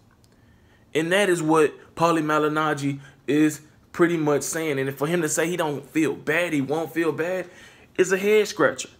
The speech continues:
For one, you talking about putting him in a coma, forever changing his life. Two, you spit on the man. You spit on the man. Paulie is highly emotional.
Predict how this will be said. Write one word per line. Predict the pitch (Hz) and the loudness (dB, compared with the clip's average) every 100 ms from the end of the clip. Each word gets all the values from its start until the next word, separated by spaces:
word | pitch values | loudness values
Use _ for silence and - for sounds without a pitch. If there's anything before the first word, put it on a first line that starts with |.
| _ - - | _ -20 -10
For | - | -4
one, | 139 175 165 | 0 0 0
you | 135 | -2
talking | 147 135 135 | 2 2 2
about | 123 123 | -2 0
putting | 139 120 | -2 -2
him | 120 | -4
in | |
a | 110 | -8
coma, | - 110 101 - - - | -10 -12 -12 -16 -20 -20
forever | - - 135 139 | -14 -2 0 0
changing | 131 135 131 113 | 0 -2 -2 -4
his | 123 113 | -6 -4
life. | 104 92 90 - - _ | -4 -6 -10 -18 -20 _
Two, | - 208 175 135 | -4 0 0 -2
you | 202 | -4
spit | - - 208 214 | -6 -4 -2 -2
on | - 151 131 | -2 -2 -2
the | |
man. | 123 127 101 - - _ - | -4 -8 -10 -14 -20 _ -12
You | 165 190 | -6 -6
spit | - - 202 - | -8 -4 -2 -2
on | 143 147 | -2 -2
the | 131 | -2
man. | 127 113 - - _ _ _ _ _ _ _ _ _ _ _ _ _ _ _ _ _ _ _ - | -4 -6 -10 -18 _ _ _ _ _ _ _ _ _ _ _ _ _ _ _ _ _ _ _ -6
Paulie | 160 165 165 151 | 0 2 2 0
is | 123 117 - | 0 -2 -4
highly | - 143 147 143 123 | 0 4 4 4 -2
emotional. | 117 127 139 139 139 143 | -2 0 0 -2 -6 -6